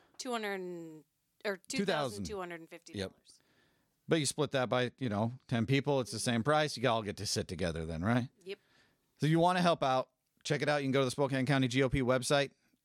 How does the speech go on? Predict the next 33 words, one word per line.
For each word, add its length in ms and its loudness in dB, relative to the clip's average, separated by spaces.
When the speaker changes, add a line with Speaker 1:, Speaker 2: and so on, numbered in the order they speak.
Speaker 2:
and 220 2
there's 160 2
links 280 2
on 180 2
there. 340 0
Once 140 -4
again, 140 2
it's 80 -2
April 200 0
fifteenth 680 0
at 80 -8
the 80 -4
Davenport 540 2
Grand, 360 0
and 180 -2
the 420 0
keynote 300 0
speaker 260 -4
is 180 -4
Harmeet 540 0
Dillon. 300 0
You've 120 0
seen 200 4
her 120 4
on 160 4
Tucker. 280 0
You've 180 -2
seen 180 2
her 100 6
all 220 6
over 200 0
the 80 -6
place. 420 -4